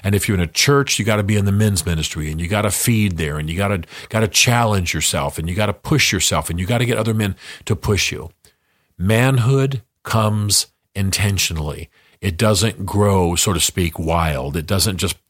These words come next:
pop up because there's soil and sunlight. It doesn't just pop up because there's a little bit of feeding. And most men of our generation have fallen far short of what noble manhood is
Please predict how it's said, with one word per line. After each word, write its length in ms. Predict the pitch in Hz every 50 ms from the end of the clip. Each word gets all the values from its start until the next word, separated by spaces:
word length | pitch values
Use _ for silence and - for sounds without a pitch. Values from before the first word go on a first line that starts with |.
| _ -
pop 320 | - - 110 98 - -
up 240 | 107 95 82 - - - - - _ _ _ _ _ _ _ _ _ _ _ - - _ -
because 340 | 110 98 - 104 98 87 -
there's 180 | 104 92 -
soil 320 | - - 110 101 95 90 90
and 140 | 87 85
sunlight. 540 | - - 95 90 85 80 73 76 71 - - _ - - - - - - - -
It 140 | 101 -
doesn't 300 | 117 110 101 - 113 101
just 220 | - 110 92 - -
pop 360 | - - 113 110 - - -
up 180 | 107 85 - - - - - - - -
because 340 | - 101 - - 101 90 -
there's 180 | - 85 -
a 40 | 95
little 240 | 90 87 95 92 85
bit 140 | 80 87 82
of 80 | 78
feeding. 420 | - - 90 82 80 80 - 107 98 _ _ - - - - - - - -
And 120 | 101 92
most 320 | 98 104 123 151 - - 151
men 100 | 139 127
of 100 | 120 113
our 180 | 113 113 113
generation 760 | 98 104 107 98 98 101 104 104 98 - - 78 67 71 82 - - - - - - - - -
have 200 | - 101 104 95
fallen 440 | - - 120 110 110 107 101 92 90
far 340 | - - 113 123 135 143 131
short 340 | - - - 131 107 95 92
of 80 | 87
what 180 | 85 92 92 90
noble 280 | 104 104 98 87 92
manhood 440 | 85 104 131 151 156 139 110 90 80
is 280 | 82 82 82 76 -